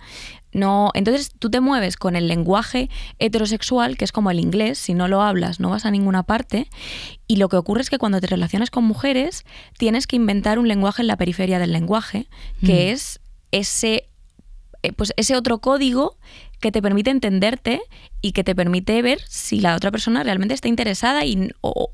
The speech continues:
Speaker 1: y es algo más que una amiga.
Speaker 2: Ujú. ¿Se aprende algo del amor después de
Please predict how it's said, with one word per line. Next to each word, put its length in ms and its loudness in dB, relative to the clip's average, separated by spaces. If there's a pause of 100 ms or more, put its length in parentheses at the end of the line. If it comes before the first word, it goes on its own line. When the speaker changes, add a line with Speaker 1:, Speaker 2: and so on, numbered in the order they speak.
(180)
Speaker 1:
y 120 0
es 100 -2
algo 160 0
más 160 -2
que 120 -4
una 80 0
amiga. 320 -2 (500)
Speaker 2:
Ujú. 280 4 (720)
¿Se 220 2
aprende 460 6
algo 300 4
del 180 2
amor 460 2
después 760 -2
de 540 0